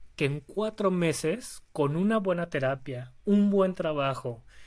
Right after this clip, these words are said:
y un buen método, puedas tú cambiar la actitud que has llevado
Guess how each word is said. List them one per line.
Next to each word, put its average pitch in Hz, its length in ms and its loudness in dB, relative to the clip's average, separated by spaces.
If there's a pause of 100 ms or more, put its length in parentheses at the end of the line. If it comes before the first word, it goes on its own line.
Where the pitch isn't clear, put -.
(380)
y 170 160 0
un 202 220 6
buen 175 240 2
método, 147 640 -4 (500)
puedas 185 600 0
tú 180 420 2 (840)
cambiar 165 880 -2 (100)
la 147 140 -4
actitud 147 600 -8
que 160 120 0
has 151 200 -2
llevado 143 680 -2